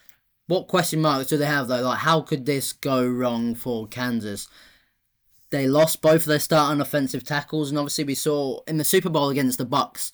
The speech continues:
a few years ago, that's where it all went wrong for them. We all loved that day, didn't we? They've lost Frank Clark as well, so they're gonna have maybe issues with their pass rush. They need George Karlaftis to step up in the pass rush, who, um,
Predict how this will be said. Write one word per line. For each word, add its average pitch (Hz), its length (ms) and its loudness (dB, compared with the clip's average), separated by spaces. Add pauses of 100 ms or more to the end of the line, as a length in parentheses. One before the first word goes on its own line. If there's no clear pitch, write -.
(300)
a 127 80 -4
few 160 160 4
years 143 260 6
ago, 127 240 2
that's 135 240 0
where 131 160 0
it 110 60 -2
all 123 140 0
went 117 220 -2
wrong 117 360 -2 (520)
for 180 300 4
them. 160 180 6
We 156 140 6
all 139 340 0 (400)
loved 143 300 2
that 135 280 0
day, 131 280 0
didn't 135 300 0
we? 123 200 0
They've 123 180 -2
lost 160 200 2
Frank 151 260 0
Clark 143 320 -2
as 123 140 -6
well, 120 400 0
so 127 160 -4
they're 127 160 -2
gonna 143 220 -2
have 131 380 -4
maybe 139 540 0
issues 131 320 -2
with 143 100 -2
their 127 120 0
pass 135 400 -4
rush. 139 260 -2
They 131 140 -2
need 135 240 -2
George 135 260 -2
Karlaftis 131 720 -2 (480)
to 170 80 -6
step 190 280 2
up 190 200 2
in 190 100 2
the 180 80 -2
pass 175 360 2
rush, 175 280 2
who, 151 500 4
um, 127 640 0